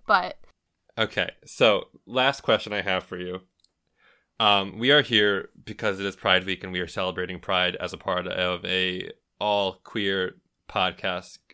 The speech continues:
Speaker 2: Um, and you are a queer artist making queer art, and you made this wonderful queer Pride art for us.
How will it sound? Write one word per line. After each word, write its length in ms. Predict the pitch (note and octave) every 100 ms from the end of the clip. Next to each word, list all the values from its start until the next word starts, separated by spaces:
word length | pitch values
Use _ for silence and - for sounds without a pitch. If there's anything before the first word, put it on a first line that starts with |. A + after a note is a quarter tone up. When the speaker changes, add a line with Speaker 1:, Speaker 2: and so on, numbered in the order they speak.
| -
Speaker 2:
Um, 440 | G2 F#2 F2 F#2 - - _ _
and 160 | F#2+ F#2
you 120 | F#2
are 180 | F#2 F#2
a 160 | F2+ F2
queer 280 | - G#2
artist 560 | F#2 F#2 F#2 F2+ - -
making 360 | G#2 F#2+ G2+ F2+
queer 240 | - G2 F#2
art, 360 | F#2 F#2 - _ _ _ _ _ _ _
and 440 | G#2 G2 F#2+ F#2 - -
you 340 | G2 G2 G2
made 280 | F#2+ F#2 F#2
this 200 | F2+ -
wonderful 420 | G2 F#2 G#2+ G2+
queer 480 | - G#2 F#2+ F2+ -
Pride 320 | - G2+ F#2+ -
art 320 | F#2 F#2 -
for 300 | - F#2 -
us. 460 | F2 - - -